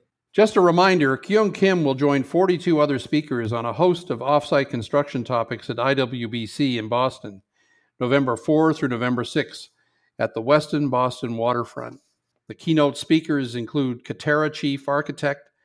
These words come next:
Craig Curtis, real estate guru John Burns, housing industry investment banker Margaret Whalen,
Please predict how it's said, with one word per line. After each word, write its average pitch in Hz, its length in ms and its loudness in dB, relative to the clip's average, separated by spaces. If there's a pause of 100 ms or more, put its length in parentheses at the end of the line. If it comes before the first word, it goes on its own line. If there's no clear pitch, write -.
(180)
Craig 123 280 -2
Curtis, 156 520 -2 (800)
real 156 220 6
estate 139 320 2
guru 135 300 4
John 123 340 0
Burns, 160 560 2 (380)
housing 160 420 4
industry 139 380 0
investment 135 500 2
banker 123 320 -4
Margaret 120 440 -2
Whalen, 147 440 0